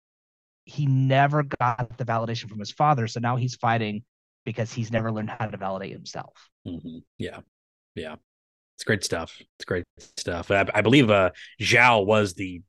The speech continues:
Speaker 2: first design villain that they came up with, was
Speaker 1: Yeah.
Speaker 2: gonna be Zhao. And, uh, you know, that was, uh, so it was great to see him in it, um, 'cause he's a great foil for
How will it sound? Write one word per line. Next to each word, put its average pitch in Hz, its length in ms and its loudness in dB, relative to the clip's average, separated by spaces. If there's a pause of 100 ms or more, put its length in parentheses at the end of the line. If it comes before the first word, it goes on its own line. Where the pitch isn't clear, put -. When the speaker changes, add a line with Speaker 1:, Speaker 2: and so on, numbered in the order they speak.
(200)
Speaker 2:
first - 320 2
design 92 360 0 (240)
villain 92 520 -2
that 95 120 -6
they 92 100 -4
came 87 160 -6
up 90 180 -4
with, 90 160 -8
was 123 120 0
Speaker 1:
Yeah. 107 100 2
Speaker 2:
gonna 85 80 -10
be 85 100 -8
Zhao. 87 340 -4 (440)
And, 85 180 -8
uh, 82 240 -8 (100)
you 87 80 -6
know, 82 140 -10
that 87 160 -4
was, 85 420 -10
uh, 85 200 -8
so - 140 -4
it - 20 -2
was 90 140 -4
great 95 260 0
to - 80 -6
see - 180 0
him 98 200 0
in 90 100 0
it, 90 120 -6 (200)
um, 82 420 -6 (100)
'cause 87 140 -2
he's 90 140 -6
a 85 40 -8
great 85 320 -6 (200)
foil 90 400 2
for 85 300 -6